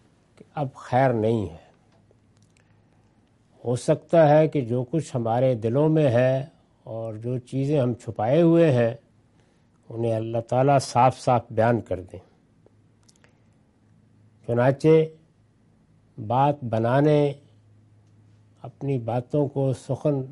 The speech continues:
گستری پر محمول کرنے کے بہانے تراشتے ہیں، اس کے سوا اور کچھ نہیں ہے۔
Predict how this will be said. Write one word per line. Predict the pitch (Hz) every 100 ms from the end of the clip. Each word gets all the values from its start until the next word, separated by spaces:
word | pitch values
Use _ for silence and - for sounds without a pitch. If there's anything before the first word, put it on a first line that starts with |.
| 139
گستری | 120 - - 160
پر | 151 - 135
محمول | 123 104 98 120 143
کرنے | 127 - 139 151 170 151 139 - _ _ _ _ _ _ _ _ _
کے | 123 110
بہانے | 104 127 151 123
تراشتے | - 98 95 - -
ہیں، | 117 - - _ _
اس | 165 151
کے | - 170
سوا | 143 170 170
اور | 160 131 117
کچھ | 120 -
نہیں | 143 151
ہے۔ | 98 92